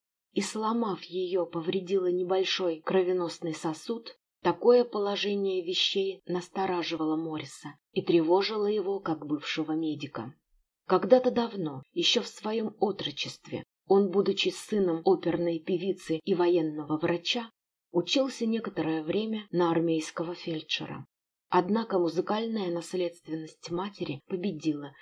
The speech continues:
и он пошел по ее стопам. И вот сейчас, в столь трудный час,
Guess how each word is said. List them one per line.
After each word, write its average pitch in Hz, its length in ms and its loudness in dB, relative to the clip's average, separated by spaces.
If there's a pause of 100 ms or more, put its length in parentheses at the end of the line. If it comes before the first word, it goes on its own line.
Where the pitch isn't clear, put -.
(120)
и 165 140 6
он 190 220 2
пошел 220 380 -2
по 226 140 -4
ее 151 280 2
стопам. 139 600 -8 (380)
И 190 140 6
вот 190 200 4
сейчас, 214 680 -4 (220)
в - 80 -14
столь 185 300 4
трудный 175 540 2
час, - 460 -2